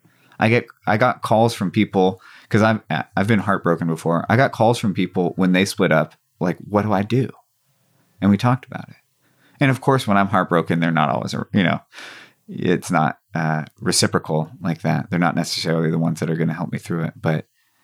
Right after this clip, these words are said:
whatever, I mean, that's the whole premise of, of what I'm doing with Hello Humans is, like, get public about it.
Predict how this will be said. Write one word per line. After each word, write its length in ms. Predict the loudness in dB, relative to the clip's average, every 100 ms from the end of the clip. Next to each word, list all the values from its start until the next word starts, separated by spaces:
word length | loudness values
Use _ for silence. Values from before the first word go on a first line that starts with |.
| _ _ _ _
whatever, 640 | -2 -2 0 0 2 0 2
I 120 | 2
mean, 80 | 2
that's 240 | 2 0
the 100 | -2
whole 160 | -2 -2
premise 460 | 0 0 0 -2 -8
of, 180 | -10 -10
of 140 | -8
what 120 | -2 0
I'm 160 | 0
doing 360 | 0 -4 -6 -8
with 160 | -6 -2
Hello 220 | 0 0
Humans 480 | 0 -2 -2 -6 -10 -6
is, 180 | -4
like, 220 | -4 -6 _ _ -4
get 340 | -2 -2 -4
public 340 | -4 -2 -2 -4
about 280 | -6 -6
it. 120 | -8